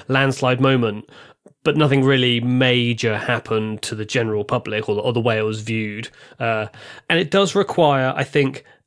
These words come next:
a number, like, an attrition for things to keep on coming out and keep on saying, "Look, this is bad and it's social media. This is bad and it's people collecting data. This is bad and it's your data online."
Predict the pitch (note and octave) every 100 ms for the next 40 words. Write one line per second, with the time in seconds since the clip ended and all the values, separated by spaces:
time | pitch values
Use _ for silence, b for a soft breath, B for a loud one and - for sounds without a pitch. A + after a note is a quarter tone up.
0 | - D3+ D3+ D3+ D#3 D3 C#3 B2 - C3+
1 | - - _ _ _ - D3 C#3+ - G3
2 | - - G2+ - - _ _ - B2+ B2+
3 | B2 B B _ _ - - - F3+ F#3
4 | C#3+ D3 - F#3+ - F#3 F#3 F#3 F3+ E3+
5 | C3 B2 C3+ E3 D#3+ D3+ D#3 C#3+ C3+ D3
6 | B2+ - B B B - D3 F#3+ D3 C3+
7 | A#2 A2 G#2+ A#2 - A#2 - A#2 A#2+ A2
8 | G2+ B2 - E3+ C#3+ A#2+ A2 G#2+ A2 -
9 | C3 A#2+ B2 C3 B2+ C3 C3 A#2+ G#2 G2+
10 | C3+ F3+ - B2+ A#2 A#2 B2 C3 A#2+ B2
11 | A#2 B2 A#2 B2 G#2